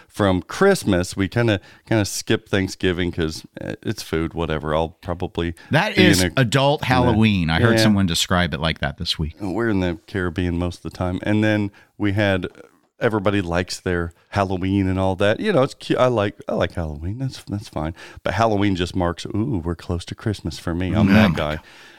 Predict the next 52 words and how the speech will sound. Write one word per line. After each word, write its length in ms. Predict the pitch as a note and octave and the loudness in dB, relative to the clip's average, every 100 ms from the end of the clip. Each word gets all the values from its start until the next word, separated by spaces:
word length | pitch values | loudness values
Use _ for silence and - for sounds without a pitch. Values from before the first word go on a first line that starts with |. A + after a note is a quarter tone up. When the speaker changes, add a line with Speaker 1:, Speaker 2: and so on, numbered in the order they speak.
| - | -8
Speaker 1:
Um, 80 | F2+ F2 | -4 0
Speaker 2:
All 100 | B2+ | 0
right. 160 | G2 B1+ - - | 0 -6 -16 -2
Speaker 1:
and, 120 | - | 0
Speaker 2:
Yeah, 140 | F#2+ G2+ | 2 2
I 60 | G2+ | 2
can 100 | C3 | 4
Speaker 1:
but, 100 | E3 | 2
Speaker 2:
tell. 240 | D#2 D#2 - | 2 -6 -12
Speaker 1:
but 480 | A2+ A2 B2 - G#2+ | -2 2 2 0 0
the 160 | B2+ | 2
holiday 480 | G#2+ C#3 D3+ D3 C3+ | 4 4 2 2 2
before 340 | A#2+ - F2+ D#2+ | 0 -2 -4 -2
that 260 | D#2 D2 - _ _ _ _ - | -2 -4 -10 _ _ _ _ -8
was 240 | E2+ E2+ | -6 -2
your 100 | G#2 G#2 | -4 -4
birthday. 680 | - D#3+ F3 - - - - - - - | -4 -4 -4 -8 -12 -12 -18 -20 -12 -2
And 180 | G2+ | 0
we 100 | D3 | 0
said 400 | G#3 - E3 D3+ - - - | 0 2 2 2 -2 -10 -2
on 140 | F#2+ | -2
the 60 | F2+ | 0
Pinball 320 | G3 F#3+ E2 | 0 0 0
Show, 160 | - A#2 | 2 2
"We're 160 | D3+ | 2
gonna 180 | F3 C#3 | 2 2
do 140 | B2 | 2
a 60 | C3+ | 0
giveaway 520 | - G#3+ - F#2+ E2+ | 0 -2 0 0 0
for 220 | G#2 A#2+ | 0 -2
your 120 | B2 D#3+ | -2 -2
birthday." 480 | - F#3+ E3+ - - - - - | -4 -4 -2 -4 -4 -10 -8 0
All 140 | A2+ | 2
people 240 | - C#3 | 2 4
Speaker 2:
We 80 | A2+ | 6
Speaker 1:
had 80 | B2 | 6
to 60 | A3 | 4
Speaker 2:
didn't 280 | F#3 B2+ A2 | 4 4 2
Speaker 1:
do 40 | |
Speaker 2:
say 260 | - G#2+ G#2 | 2 4 4
anything. 300 | B2+ G#2+ C3 | 4 4 4
Speaker 1:
I 220 | G3 A3+ | 4 2
said, 340 | - - F#2 | 0 0 2
<laughs> 1080 | F#2+ - - - _ - _ - - - - | 0 -4 -10 -18 _ -20 _ -20 -6 -4 -2
I 140 | D3 F3+ | 0 0
said 340 | - F#2+ G#2+ - - | 2 0 0 -6 -6
that 80 | - | 0
all 160 | A#2 C#3 | 2 4
people 260 | D#3 B2 | 2 2
had 140 | A2 G2+ | 2 0
to 60 | |
do 200 | F#2 C3 | 0 0